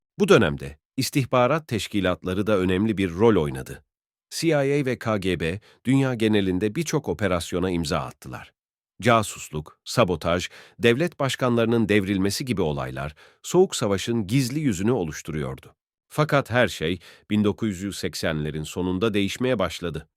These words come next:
Sovyetlerin içindeki ekonomik çöküş ve sosyal reformlar dış politikada da yankı buldu. Berlin Duvarı'nın yıkılması,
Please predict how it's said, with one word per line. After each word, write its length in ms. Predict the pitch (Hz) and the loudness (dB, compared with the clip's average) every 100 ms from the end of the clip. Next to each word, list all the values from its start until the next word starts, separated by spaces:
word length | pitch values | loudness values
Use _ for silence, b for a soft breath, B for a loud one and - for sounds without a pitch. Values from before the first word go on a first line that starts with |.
| _ _ - | _ _ -8
Sovyetlerin 720 | - 185 180 156 143 143 139 | -2 2 2 0 0 0 0
içindeki 520 | 110 117 107 98 107 | -2 -2 -2 0 -2
ekonomik 480 | 90 104 104 110 - | 0 0 0 -2 -4
çöküş 500 | 98 87 151 - 87 | -6 -4 -8 -6 -6
ve 80 | |
sosyal 520 | 80 90 78 - 113 87 | -6 -6 -8 -2 0 0
reformlar 600 | 82 - 87 78 92 - B B B | -2 -2 -4 0 -2 -4 B B B
dış 180 | 151 160 | -2 -2
politikada 640 | - 139 107 - 101 87 | 0 -2 -2 -4 -2 -2
da 80 | 82 | -2
yankı 420 | 101 110 98 117 | 2 2 0 -2
buldu. 340 | 78 69 60 - _ _ _ _ - | -6 -8 -12 -18 _ _ _ _ 0
Berlin 360 | 107 107 113 110 | 2 4 4 2
Duvarı'nın 460 | 104 101 98 101 | 2 2 2 2
yıkılması, 640 | 98 85 92 78 71 - 71 | 0 -2 -4 -4 -6 -8 -10